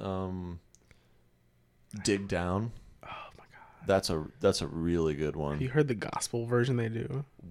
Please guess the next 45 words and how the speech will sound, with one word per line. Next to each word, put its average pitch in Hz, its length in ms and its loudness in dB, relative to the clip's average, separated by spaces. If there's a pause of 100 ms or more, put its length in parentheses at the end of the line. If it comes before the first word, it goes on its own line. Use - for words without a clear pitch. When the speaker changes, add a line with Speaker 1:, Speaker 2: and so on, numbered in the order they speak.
(120)
Speaker 1:
What? 262 840 6
Speaker 2:
Oh 120 100 6
yeah, 104 320 4
Matt 101 200 -2
Bellamy 110 300 0
gets, 113 180 0
like, 123 100 0
a 131 100 4
whole 131 340 0
black 123 420 -2
gospel 123 420 0
choir 135 360 2
behind 147 440 2
him, 156 120 4
and 147 100 4
it - 20 4
is 143 60 6
Speaker 1:
Oh, 180 340 8
Speaker 2:
so 160 460 12
Speaker 1:
bro. 143 80 8
Speaker 2:
good. 165 480 12
Speaker 1:
Yeah, 160 240 8
acoustic 151 540 0
gospel 107 440 -4
version. 82 460 -4 (140)
Awesome. 135 840 0 (100)
Speaker 2:
Oh, 151 100 8
Speaker 1:
Okay. 170 100 6 (120)
Speaker 2:
bruh. 143 380 8 (140)
He 147 180 4
had, 123 200 2
like, 123 240 2 (340)
every 139 300 10
version 156 280 12
of 135 60 8
that 127 240 6
song 117 360 2
has, 107 320 -2
like, 104 220 -2
a 98 120 -4
live 92 440 -4
or 98 120 -4
acoustic - 560 -4
equivalent 92 560 -4
that - 180 -4